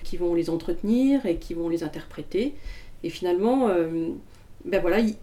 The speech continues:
on a besoin, dans le cas de l'art contemporain, de relais institutionnels ou de, de relais de passeurs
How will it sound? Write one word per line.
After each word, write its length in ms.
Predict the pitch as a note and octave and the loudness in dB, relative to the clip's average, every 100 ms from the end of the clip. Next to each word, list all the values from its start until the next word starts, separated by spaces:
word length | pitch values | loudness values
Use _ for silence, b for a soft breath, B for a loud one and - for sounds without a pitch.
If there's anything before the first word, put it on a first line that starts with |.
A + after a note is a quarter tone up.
| - | -8
on 140 | F#3+ | 2
a 100 | A#3+ | 2
besoin, 380 | G#3 G3+ A#3+ C#4+ - - | 4 2 2 0 -8 -10
dans 400 | F#3 F#3 F3 E3+ | -6 -2 -2 0
le 100 | F3 | -2
cas 320 | E3+ G3+ G3 - | -2 -4 -4 -8
de 80 | F3+ | -6
l'art 240 | F3 F#3+ | -4 -4
contemporain, 580 | - F3+ F#3 F#3 F#3 B3 A#3+ - b b b | -6 -6 -4 -4 -2 -2 -2 -4 b b b
de 80 | F3+ | -2
relais 320 | F3+ A3 A3+ | 2 4 4
institutionnels 920 | B3 G#3+ - - G#3 F#3+ D#3+ E3 G#3+ | 2 -2 -8 -8 -6 -6 -4 -2 0
ou 80 | A#3 | -2
de, 300 | F#3+ F3 E3 D#3+ | -2 -2 -4 -4
de 100 | E3 | -4
relais 420 | E3 F3 F#3 F#3+ | -2 0 0 -2
de 100 | E3 | -4
passeurs 680 | D#3+ D#3+ - F3 A3 A#3 | -6 -8 -4 -2 0 -2